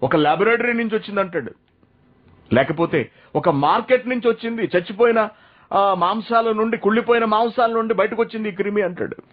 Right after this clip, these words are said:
దేవుణ్ణే అడగాలి. తెగుళ్ళు ఎందుకు వస్తున్నాయి? అసలు తెగులు గురించి మొదట మాట్లాడింది ఎవరు?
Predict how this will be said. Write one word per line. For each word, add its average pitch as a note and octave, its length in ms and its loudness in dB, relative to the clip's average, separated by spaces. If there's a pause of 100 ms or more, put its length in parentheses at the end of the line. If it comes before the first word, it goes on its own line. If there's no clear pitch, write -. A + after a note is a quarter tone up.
(960)
దేవుణ్ణే C3+ 440 4
అడగాలి. G2+ 480 -8 (760)
తెగుళ్ళు F#3 280 6
ఎందుకు G#3 220 0
వస్తున్నాయి? F#3+ 560 -6 (680)
అసలు F3 220 4
తెగులు F3+ 280 2
గురించి A#3 300 0
మొదట F3+ 240 -2
మాట్లాడింది A#3 560 0
ఎవరు? C4 280 2